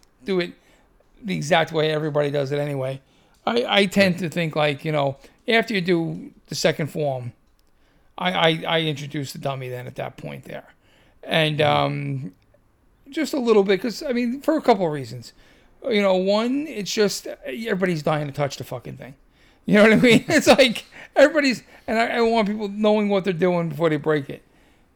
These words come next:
Speaker 1: And, um,
Speaker 2: Or themselves.
Speaker 1: and, and I, <laughs> right, exactly. And, you know, by, by then, they're, they're, they're pricing them and they want them in their living room anyway. So
Speaker 2: Right.
Speaker 1: <laughs> it's like, you know, let, let, let, let's let them play with the,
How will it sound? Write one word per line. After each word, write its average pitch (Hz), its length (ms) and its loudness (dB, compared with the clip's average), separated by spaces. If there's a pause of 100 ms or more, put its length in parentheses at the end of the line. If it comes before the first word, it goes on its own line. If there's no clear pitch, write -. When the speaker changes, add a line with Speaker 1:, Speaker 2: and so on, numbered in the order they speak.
Speaker 1:
And, 180 400 -2
um, 170 400 4
Speaker 2:
Or 175 60 0
themselves. 160 460 -4
Speaker 1:
and, 285 120 -2
and 320 160 -4
I, 330 320 2
<laughs> - 40 -4
right, 202 220 6
exactly. 180 540 0 (240)
And, 208 180 0
you 214 60 2
know, 202 120 6
by, 202 220 0
by 220 220 4
then, 196 260 2
they're, 170 180 4
they're, 165 220 0
they're 170 220 2
pricing 214 480 0
them 170 160 -2
and 165 80 -2
they 165 80 0
want 170 240 0
them 170 160 -4
in 160 80 -4
their 160 120 -2
living 160 220 -2
room 160 220 -4
anyway. 147 480 -4 (340)
So 190 400 6
Speaker 2:
Right. - 140 -4
Speaker 1:
<laughs> - 0 -
it's - 260 4
like, 208 320 2
you 233 120 0
know, 196 320 -2 (460)
let, 339 140 -4
let, 320 320 -2
let, 277 380 2
let's 294 220 -2
let 285 120 -2
them 247 120 -4
play 196 180 0
with 180 140 -2
the, 170 140 -2